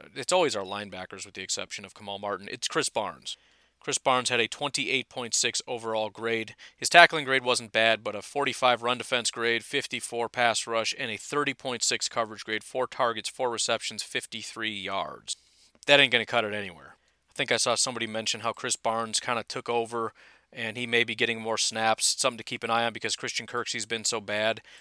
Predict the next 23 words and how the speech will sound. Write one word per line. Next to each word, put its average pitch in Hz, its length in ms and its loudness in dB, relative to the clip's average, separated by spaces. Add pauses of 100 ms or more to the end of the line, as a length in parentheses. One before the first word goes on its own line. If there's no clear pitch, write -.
(160)
Um, 113 440 -2
Chris - 220 2
Barnes 143 520 6
started 135 380 6
off 120 160 8
hot, 117 320 6 (360)
eighty-two 143 460 6
overall 131 320 4
grade, 123 260 4
seventy-two. 135 480 4
Uh, 156 120 -6
here's 202 260 6
his 151 160 8
grades, 110 340 2
by 101 160 -2
the 92 80 -10
way. 85 220 -12 (400)
Started 180 340 8
off 151 200 10
great. 110 360 -2 (420)
Eighty-two, 175 440 8
seventy-two, 151 600 8
sixty-two. 113 760 0